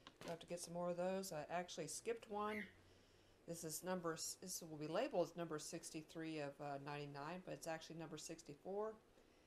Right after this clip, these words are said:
'cause I, uh, uh, ran out of spinach, so I have to go out and get some, I'll have to go out and get some more spinach and probably some more, uh, some more peaches too. But, uh, this, uh, skipped one to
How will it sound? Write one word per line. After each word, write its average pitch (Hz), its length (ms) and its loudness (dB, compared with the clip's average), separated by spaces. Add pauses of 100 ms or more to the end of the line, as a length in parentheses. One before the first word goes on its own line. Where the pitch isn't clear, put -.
(200)
'cause 214 280 4
I, 190 220 4
uh, 175 260 6 (920)
uh, 196 140 6
ran 214 200 4
out 202 140 4
of 180 80 4
spinach, 147 400 2
so 160 100 -2
I - 40 2
have 151 80 -2
to 156 80 -6
go 170 160 2
out 165 180 4
and 156 80 -8
get 165 220 -4
some, 156 200 -6 (240)
I'll 156 100 -2
have 147 40 -6
to - 60 -10
go 160 160 -2
out 147 80 2
and 151 100 -6
get 165 140 -2
some 165 120 -4
more 160 140 -2
spinach 170 460 -2
and 165 180 -2
probably 170 320 4
some 156 160 -6
more, 151 240 0
uh, 147 120 2 (800)
some - 140 -2
more 160 140 4
peaches 175 600 0
too. 160 360 4 (420)
But, 151 320 -2
uh, 143 140 2 (2000)
this, 180 220 -4
uh, 165 180 4
skipped 226 380 0
one 180 220 2
to 175 180 0